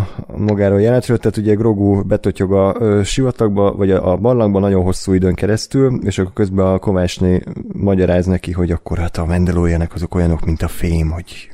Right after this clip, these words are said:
meg kell őket edzeni, és hogy idő kell nekik. Jó, akkor kalapál, kalapács-, ö,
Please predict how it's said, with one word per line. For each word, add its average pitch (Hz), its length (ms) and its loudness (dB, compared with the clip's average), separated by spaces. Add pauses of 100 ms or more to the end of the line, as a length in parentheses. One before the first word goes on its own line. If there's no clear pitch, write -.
meg - 160 -16
kell 85 180 -2
őket 82 260 -6
edzeni, 143 680 -4
és - 160 -16
hogy - 280 -14
idő 92 220 0
kell 82 240 -4
nekik. 110 460 -2
Jó, 139 260 2
akkor 101 240 -4
kalapál, 143 600 0 (560)
kalapács-, 98 480 0 (680)
ö, 92 280 -2